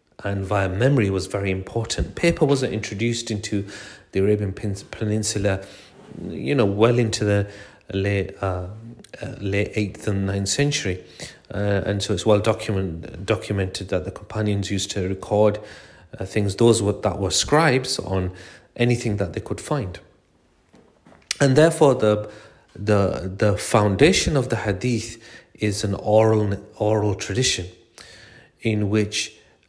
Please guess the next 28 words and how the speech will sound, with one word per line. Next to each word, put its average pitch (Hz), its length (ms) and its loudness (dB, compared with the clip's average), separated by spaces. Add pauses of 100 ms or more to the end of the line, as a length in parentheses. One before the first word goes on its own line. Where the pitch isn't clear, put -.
uh, 98 360 -4
things 110 340 0
were 98 120 2
memorized, 104 920 0 (240)
things 107 360 0
were 107 120 2
observed. 107 840 2 (400)
They 104 180 4
heard 123 380 6
the 113 80 -2
Prophet 110 280 -4
sall-, 104 520 2
sallallahu 101 460 2
alaihi - 0 -
wasallam 98 300 -2
say 113 180 0
something 117 360 0
and 104 240 0
they 104 160 2
immediately 110 420 0
committed 107 460 -2
it 110 220 0 (400)
to, 107 200 -2
to - 160 -2
memory. 117 520 2
It 104 180 0
impacted 110 720 -4
them 92 220 -4